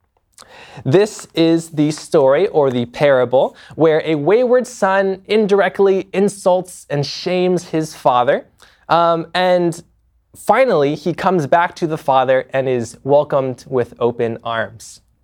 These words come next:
<laughs> In some other cultures, though, this story is exactly the same, but it's labeled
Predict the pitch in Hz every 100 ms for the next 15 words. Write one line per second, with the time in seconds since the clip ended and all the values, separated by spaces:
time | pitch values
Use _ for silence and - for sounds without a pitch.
0 | _ _ _ - _ - - 127 185 170
1 | 185 185 170 175 185 - 180 180 170 -
2 | 151 170 - _ _ 131 202 - - 196
3 | 170 214 - 185 185 185 175 151 160 220
4 | - 147 135 139 135 123 147 151 _ _
5 | 147 151 147 156 170 170 175 175